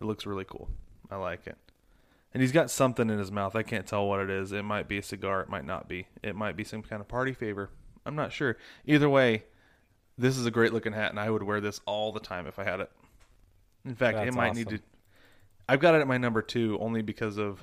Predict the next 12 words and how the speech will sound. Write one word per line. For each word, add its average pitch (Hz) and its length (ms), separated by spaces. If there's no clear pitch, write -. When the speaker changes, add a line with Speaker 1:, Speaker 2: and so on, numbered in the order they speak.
Speaker 1:
certain - 260
preferences, 104 580
but - 380
it, 117 240
it's 117 200
close. - 440
It's 107 140
close 107 280
to 101 60
my 101 100
number 95 260
one. 95 180